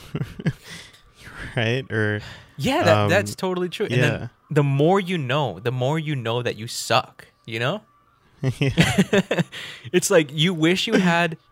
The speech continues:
Speaker 2: the bliss and courage of when you didn't know anything. And then you don't. You just, you end up just being so unconfident the more you know about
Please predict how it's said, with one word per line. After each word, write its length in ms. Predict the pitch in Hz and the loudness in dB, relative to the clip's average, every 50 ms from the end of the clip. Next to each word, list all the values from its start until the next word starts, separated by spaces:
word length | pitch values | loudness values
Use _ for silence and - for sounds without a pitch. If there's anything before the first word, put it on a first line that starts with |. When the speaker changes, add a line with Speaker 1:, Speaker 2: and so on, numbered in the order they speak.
| _ _ _ _ _ _ - | _ _ _ _ _ _ -2
Speaker 2:
the 140 | 139 127 120 | -2 -2 -2
bliss 500 | 131 - 123 131 139 156 165 - - - | -2 -4 0 2 2 2 2 0 -2 -2
and 180 | 139 127 127 | -4 -6 -6
courage 460 | - - - 139 139 131 110 98 - | -6 -4 0 2 2 2 2 0 -2
of 100 | 113 113 | -4 -4
when 140 | 131 139 151 | -2 -4 -4
you 80 | 160 170 | -4 -4
didn't 220 | 190 202 190 180 | -4 -6 -4 -2
know 180 | 175 165 139 - - | -4 -4 -4 -4 -4
anything. 600 | 113 117 123 123 113 - - 101 80 73 71 123 - _ _ _ _ _ _ _ _ _ _ _ _ _ _ _ _ _ _ _ _ | -4 -2 -2 -2 -4 -6 -8 -10 -10 -10 -12 -16 -20 _ _ _ _ _ _ _ _ _ _ _ _ _ _ _ _ _ _ _ _
And 140 | 151 156 175 | 4 4 6
then 220 | 185 175 156 - _ _ _ _ _ _ _ _ _ _ _ _ _ _ _ _ _ _ _ _ _ _ _ _ _ | 4 2 0 -6 _ _ _ _ _ _ _ _ _ _ _ _ _ _ _ _ _ _ _ _ _ _ _ _ _
you 200 | 165 147 147 160 | -8 -4 -4 -2
don't. 380 | 156 - 233 220 147 87 120 127 | 0 0 0 0 -2 -4 -4 -6
You 100 | 139 143 | -6 -6
just, 280 | 135 131 139 131 131 - | -6 -6 -6 -6 -8 -8
you 160 | - 135 143 | -6 -2 -2
end 140 | 139 143 151 147 | 0 2 0 0
up 100 | 135 127 | 0 0
just 200 | - 123 - - | -4 -4 -2 0
being 300 | 131 123 123 123 120 - | 0 0 0 0 -2 -6
so 360 | - - 139 127 131 127 123 | -4 0 2 2 2 2 -2
unconfident 840 | 104 117 117 113 107 - - - 117 107 117 120 - 113 98 90 - - 127 | -4 -6 -8 -8 -10 -10 -8 -4 -4 -2 -2 -4 -6 -8 -8 -10 -12 -12 -6
the 140 | 131 127 | -4 -4
more 220 | 117 117 117 120 120 | -2 0 0 0 0
you 140 | 120 120 113 | 0 -2 -4
know 240 | 107 107 107 107 | -4 -4 -4 -4
about 340 | 107 113 107 95 90 - - | -2 0 0 0 0 0 -2